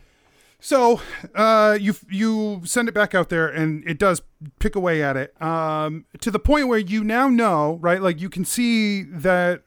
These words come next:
things have been removed. There's still some tension on it, holding the door in place. But if you gave the door a shove, it would open up. Like, it would just fall off the hinges, basically,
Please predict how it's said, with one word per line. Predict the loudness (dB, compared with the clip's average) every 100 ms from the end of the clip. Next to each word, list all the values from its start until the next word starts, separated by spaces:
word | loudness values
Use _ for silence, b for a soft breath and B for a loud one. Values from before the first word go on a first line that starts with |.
| -10
things | -2 0 0
have | -2
been | -2 -2
removed. | 0 2 2 0 -4
There's | -4 -4
still | 0 2 0
some | -2
tension | -2 0 0 0
on | -2 -2
it, | -4
holding | -2 0 0 -4
the | -4
door | -2 -2
in | -2
place. | 0 0 0 -4 B B -4
But | -2
if | -2
you | -4
gave | -2 -2
the | -2
door | -2 0 0
a |
shove, | -2 0 4 4 2 -2 -14 -20 _ _ _ _
it | 0
would | 2 4
open | 2 2 -2
up. | -4 -12 -20 -20 _
Like, | 0 0
it |
would | 2
just | 0 0
fall | 2 2 2
off | 2 0
the | -4
hinges, | -2 -2 -4 -10
basically, | -12 -12 -12 -14 -14 -16 -18